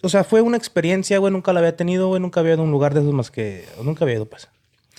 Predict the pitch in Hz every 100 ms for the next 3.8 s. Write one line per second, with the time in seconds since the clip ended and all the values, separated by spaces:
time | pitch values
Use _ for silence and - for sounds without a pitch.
0 | - - _ 135 127 120 143 135 139 127
1 | 110 - _ 139 139 139 139 135 151 151
2 | 143 - - _ - _ _ _ _ 185
3 | 220 - 294 240 170 185 247